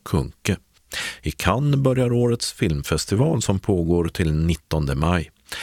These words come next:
En svensk film som får världspremiär är Jane Magnussons dokumentär Bergman, Ett år, ett liv. Den handlar om nittonhundrafemtiosju, då Ingmar Bergman spelade in två långfilmer,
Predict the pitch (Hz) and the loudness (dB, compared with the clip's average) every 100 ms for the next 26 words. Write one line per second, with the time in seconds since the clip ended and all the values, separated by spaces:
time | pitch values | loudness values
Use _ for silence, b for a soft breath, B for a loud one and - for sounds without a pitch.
0 | B B - 78 76 76 - - 139 151 | B B -2 0 2 2 0 0 0 0
1 | - 127 120 117 - 113 120 117 85 - | 0 0 2 0 0 0 2 2 0 -4
2 | - 85 82 82 85 87 80 82 82 95 | -2 0 2 2 2 0 2 0 2 2
3 | 120 82 80 - 127 143 - 117 123 113 | 2 2 2 2 0 0 0 -2 0 0
4 | 113 107 98 67 69 82 120 131 82 71 | 2 0 0 -2 -2 0 2 2 2 0
5 | - B - 78 - - 92 127 143 - | -4 B -4 -4 -2 0 2 2 0 0
6 | 85 - 92 139 - - B B B B | -2 2 2 2 -2 -12 B B B B
7 | B - 73 76 76 82 76 73 80 80 | B -4 0 2 2 2 2 2 2 2
8 | 80 85 80 87 - 80 78 82 - 98 | 4 2 2 0 0 0 2 0 0 0
9 | 127 117 - 107 131 120 113 110 113 120 | 0 0 2 2 2 2 0 0 2 2
10 | 117 101 113 120 131 - 120 120 120 120 | 2 0 2 2 0 0 0 2 2 0
11 | - - 101 139 117 90 107 113 123 | 0 0 2 2 0 0 2 2 2